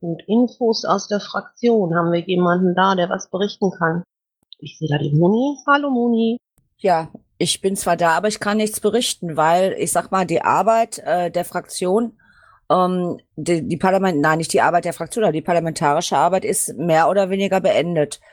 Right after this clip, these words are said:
Speaker 2: Das Einzige, was noch läuft, ist der Untersuchungsausschuss amri.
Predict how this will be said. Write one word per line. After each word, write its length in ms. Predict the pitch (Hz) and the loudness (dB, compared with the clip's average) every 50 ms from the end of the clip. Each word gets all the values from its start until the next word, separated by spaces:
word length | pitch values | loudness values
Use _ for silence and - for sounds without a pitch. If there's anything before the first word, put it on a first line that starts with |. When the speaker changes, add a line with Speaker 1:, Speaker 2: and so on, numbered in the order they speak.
| - - - - | -20 -14 -8 -6
Speaker 2:
Das 140 | 156 147 | -2 0
Einzige, 400 | 170 - 165 185 - 220 185 185 | 0 0 0 0 -2 -4 -2 0
was 200 | 175 180 180 - | 0 -2 -2 -2
noch 180 | 196 175 175 - | -4 -6 -4 0
läuft, 420 | 190 175 180 196 208 208 - - | 0 2 4 2 2 0 -4 -8
ist 220 | - - 185 - - | -8 -8 -6 -2 -2
der 100 | 175 123 | -2 0
Untersuchungsausschuss 1200 | 147 160 190 185 160 147 180 196 196 208 208 208 - 135 139 156 175 185 - - 180 - - - - - - - | 0 0 0 0 0 0 0 -2 -2 -4 -6 -4 -2 0 2 2 2 0 -2 -4 -4 -2 -2 -2 -4 -4 -4 -4
amri. 480 | - 175 185 196 - 247 262 262 247 | -2 -2 -2 0 0 0 0 0 -2